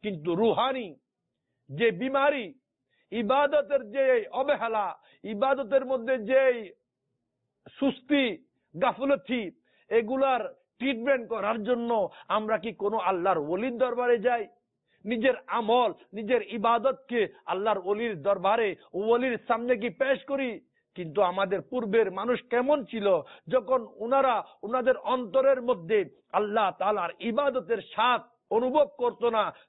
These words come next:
তখন সাথে সাথে আল্লাহর ওলির দরবারে চলে যেত। যেভাবে এই ব্যক্তি হাসান বসরি রহমতুল্লাহ আলাইহির দরবারে গিয়ে আরজ করলো,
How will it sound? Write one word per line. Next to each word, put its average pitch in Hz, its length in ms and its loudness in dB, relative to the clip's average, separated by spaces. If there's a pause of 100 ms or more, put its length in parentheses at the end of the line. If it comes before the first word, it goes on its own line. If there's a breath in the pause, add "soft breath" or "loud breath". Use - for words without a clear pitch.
তখন 208 380 0
সাথে 196 300 -2
সাথে 180 380 0 (180 loud breath)
আল্লাহর 180 360 0
ওলির 214 400 -2
দরবারে 180 420 0
চলে 180 240 -4
যেত। 165 360 -2 (200 loud breath)
যেভাবে 220 420 2
এই 262 300 2
ব্যক্তি 247 480 -6 (160 loud breath)
হাসান 196 380 -6
বসরি 208 380 -2
রহমতুল্লাহ 202 680 -2
আলাইহির 214 260 2
দরবারে 185 400 0
গিয়ে 185 320 0 (180 loud breath)
আরজ 175 260 0
করলো, 196 500 2